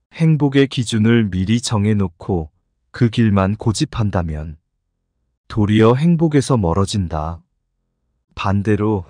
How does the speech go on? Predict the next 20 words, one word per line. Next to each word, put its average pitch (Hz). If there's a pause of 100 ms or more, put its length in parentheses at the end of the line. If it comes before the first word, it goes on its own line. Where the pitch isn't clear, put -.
내가 95
기대한 120
대로 120
되어야 104
한다는 107
고집을 107
내려놓고 85 (840)
인연 117
따라 110
지혜롭게 120
대처할 107
때 92 (300)
행복도 156
찾아온다. 90 (880)
남이 95
나를 110
평가하는 139
것에 90 (380)
너무 92
전전긍긍하면 95